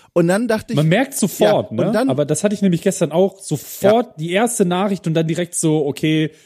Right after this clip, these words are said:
Speaker 2: Stimmungswechsel.
Speaker 1: Ja, ja, und
Speaker 2: So
Speaker 1: dann
Speaker 2: direkt bei allen
Speaker 1: Ja.
Speaker 2: so, äh.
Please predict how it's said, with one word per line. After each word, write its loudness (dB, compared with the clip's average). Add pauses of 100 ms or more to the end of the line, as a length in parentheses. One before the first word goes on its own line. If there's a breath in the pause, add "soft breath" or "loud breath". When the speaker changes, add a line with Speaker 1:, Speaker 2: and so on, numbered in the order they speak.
(160 soft breath)
Speaker 2:
Stimmungswechsel. -2
Speaker 1:
Ja, 2
ja, 0
und -4
Speaker 2:
So 2
Speaker 1:
dann 4
Speaker 2:
direkt -2
bei 0
allen 4
Speaker 1:
Ja. -6
Speaker 2:
so, 2
äh. -2